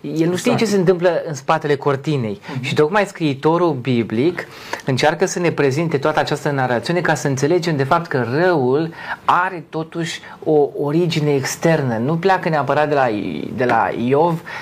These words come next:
Speaker 1: nu, nu e el vinovat, e păcătos și de asta, uh, îi se întâmplă aceste lucruri, ci, uh, diavolul, Satana este cel care aduce toate aceste forme ale răului.
Speaker 2: Bun. Am o întrebare la care m-aș bucura să răspundem scurt.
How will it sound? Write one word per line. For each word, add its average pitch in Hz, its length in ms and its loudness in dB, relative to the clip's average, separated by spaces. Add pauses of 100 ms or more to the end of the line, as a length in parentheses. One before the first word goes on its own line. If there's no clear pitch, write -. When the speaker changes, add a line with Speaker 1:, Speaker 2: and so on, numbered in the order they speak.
Speaker 1:
nu, 160 300 2
nu 170 100 2
e 180 220 6
el 180 80 4
vinovat, 160 600 2
e 139 80 -6
păcătos 131 840 0
și - 120 -2
de 131 100 2
asta, 139 520 0 (400)
uh, 120 80 -6 (580)
îi 139 80 -2
se 135 120 0
întâmplă 139 240 2
aceste 143 300 0
lucruri, 165 280 0
ci, - 140 -4
uh, 147 120 -2 (440)
diavolul, 165 540 2
Satana 160 420 0
este 147 200 -2
cel 143 180 -2
care 127 480 0
aduce 127 640 0 (180)
toate 147 220 2
aceste 139 260 -2
forme 139 300 2
ale 117 160 2
răului. 101 440 -2 (140)
Speaker 2:
Bun. 160 220 -2 (260)
Am 151 200 -2
o 170 40 0
întrebare 147 460 0
la 143 140 -2
care 143 160 -2
m-aș 135 180 0
bucura 127 260 0
să 143 100 -6
răspundem 135 380 -2
scurt. 143 420 -2